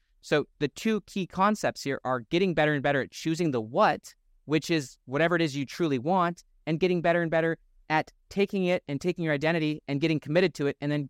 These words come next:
building small wins, building progress, having transformational experiences such that that becomes the future that you most expect. You ultimately want to get to the point where your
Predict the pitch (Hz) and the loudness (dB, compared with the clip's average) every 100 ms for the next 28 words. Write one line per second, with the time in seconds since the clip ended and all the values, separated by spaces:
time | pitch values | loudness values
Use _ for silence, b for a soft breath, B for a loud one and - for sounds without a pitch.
0 | _ _ _ - 170 185 170 - 160 160 | _ _ _ 0 2 4 0 0 2 2
1 | 147 156 156 - 160 170 - 151 143 147 | 0 -2 -2 0 0 0 0 2 4 2
2 | 147 - _ - 160 175 147 160 151 151 | 0 -6 _ -2 0 0 -2 -4 -2 -4
3 | 143 143 - 160 160 139 - 151 - 139 | -2 -2 -2 -4 -2 -4 0 0 0 0
4 | 147 156 156 147 139 127 - 127 131 127 | 2 2 0 0 -2 -4 -4 -4 -4 -6
5 | 123 123 117 120 - 120 - - - 139 | -4 -4 -2 -4 -6 -16 -16 -20 2 4
6 | - _ _ _ - 185 208 247 240 190 | 4 _ _ _ 0 2 4 2 0 2
7 | 165 160 165 139 - 151 - _ _ - | 0 0 -4 -6 -6 -6 -6 _ _ -2
8 | 151 151 139 _ _ - 147 143 | 2 2 0 _ _ -2 0 0